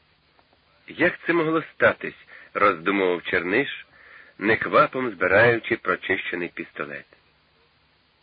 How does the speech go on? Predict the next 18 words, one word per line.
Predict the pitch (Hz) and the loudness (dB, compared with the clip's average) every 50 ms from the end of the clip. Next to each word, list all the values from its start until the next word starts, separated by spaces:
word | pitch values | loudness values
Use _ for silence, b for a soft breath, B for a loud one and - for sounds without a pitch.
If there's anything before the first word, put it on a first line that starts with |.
| _ _ _ _ _ | _ _ _ _ _
«Чим | - - 117 117 107 | -6 -2 0 2 2
могли | 104 104 98 92 92 101 101 | 2 0 0 0 0 2 2
ми | 95 92 | 2 0
так | - - 95 90 - - - | -2 0 -2 -2 -2 -4 -2
легко | 95 120 131 123 - - 120 104 | 0 0 0 0 -2 -4 -6 -2
привернути | - 110 110 110 113 110 113 113 113 101 - 90 87 | 0 0 2 2 2 2 2 2 0 -2 -2 -2 -2
їх | 85 85 82 85 | -2 -4 -4 -6
до | 85 78 | -8 -10
себе? | - - 82 78 71 69 65 67 _ _ _ _ _ _ _ _ _ _ _ _ _ - | -8 -8 -8 -8 -8 -10 -16 -20 _ _ _ _ _ _ _ _ _ _ _ _ _ -16
Не | 80 82 | -16 -14
чарами | - - - 95 107 113 113 104 85 80 | -6 0 2 4 4 4 2 0 -4 -10
ж, | - - - - _ _ _ _ _ B B B B B B B | -14 -18 -20 -20 _ _ _ _ _ B B B B B B B
не | - 120 120 - - - | 0 0 0 0 0 0
силою, | 107 120 135 131 123 107 92 82 76 71 - _ _ _ _ _ _ B B B B B B - | 2 2 2 2 2 0 0 -2 -4 -8 -14 _ _ _ _ _ _ B B B B B B -2
не | 120 135 135 | 0 0 0
підкупами, | - _ - 151 165 151 - - - 107 - - 95 92 87 87 85 | 0 _ 0 0 0 0 -2 -6 -8 -6 -2 0 0 0 0 0 0
ні, | 90 110 127 135 135 101 73 69 b b b _ _ _ _ _ _ - | 0 0 -2 -2 -4 -6 -8 -14 b b b _ _ _ _ _ _ -6
тільки | 95 101 101 - - 101 | -6 -6 -4 -4 -6 -6